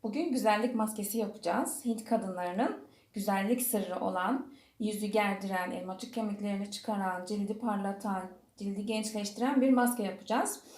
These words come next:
E, bunun için malzemelerimiz bir yumurtanın sarısı, e, biraz kaymak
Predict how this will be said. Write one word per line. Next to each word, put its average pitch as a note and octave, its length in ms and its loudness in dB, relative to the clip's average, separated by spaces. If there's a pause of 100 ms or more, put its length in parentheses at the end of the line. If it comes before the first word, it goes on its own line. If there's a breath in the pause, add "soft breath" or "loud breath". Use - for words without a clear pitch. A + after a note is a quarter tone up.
(380 loud breath)
E, A#3+ 120 6
bunun D4+ 180 4
için E4+ 240 4
malzemelerimiz C#4 760 6
bir C#4 80 2
yumurtanın C#4+ 480 4
sarısı, D4+ 560 4 (1120)
e, G3+ 340 2
biraz A3+ 480 6 (180)
kaymak A3+ 520 2